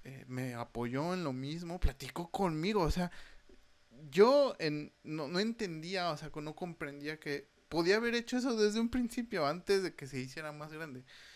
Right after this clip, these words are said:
Em, pero, bueno, eh, me, me salí, eh, ya no regresé, la verdad es que tenía, estaba cruzando un, un, un, una curva muy complicada en mi vida. Y este, pero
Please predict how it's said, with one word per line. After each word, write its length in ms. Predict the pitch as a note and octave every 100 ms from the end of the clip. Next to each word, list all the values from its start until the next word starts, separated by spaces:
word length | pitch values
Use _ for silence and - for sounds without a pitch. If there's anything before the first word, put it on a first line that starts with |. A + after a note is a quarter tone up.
| - - -
Em, 460 | C3 C3 C3+ C#3 - _ _ _ _ _ -
pero, 480 | C#3+ C#3+ D3 C3 B2 -
bueno, 380 | C#3 D3+ C#3 C3 -
eh, 260 | C3 A#2+ A2+
me, 340 | C3 B2 -
me 160 | C#3 C3+
salí, 560 | C3+ C3 C#3+ E3 F3+ - B3
eh, 560 | - A#2 A#2 A#2+ A#2+ A#2+ -
ya 280 | C#3 C#3+ E3+
no 120 | F3+
regresé, 680 | E3 C3 A#2 - B2+ C#3 - C3
la 120 | B2
verdad 200 | B2 B2
es 120 | C3+
que 280 | - C3+ B2+ - - _ -
tenía, 340 | D3 D3+ C#2+
estaba 360 | A#2+ - D#3+ F3
cruzando 440 | D#3+ C3+ D3 D#3+
un, 400 | E3 D#3 D#3+ E3 - -
un, 720 | D3 D3+ D#3 - C#3+ C3+ C#3 -
un, 80 |
una 280 | D3 D3 C3+
curva 380 | - C#3+ C#3+ C#3
muy 300 | C3 B2+ C3
complicada 680 | C3 C3+ B2 G#2 - A2+ C3
en 120 | A#2
mi 140 | A2+
vida. 300 | A2+ C3+ C#3 - - - - - -
Y 160 | C#3+
este, 800 | C3+ B2+ - - C3 B2+ B2 B2+ - - - _ _ _ -
pero 480 | E3 D#3+ D#3+ -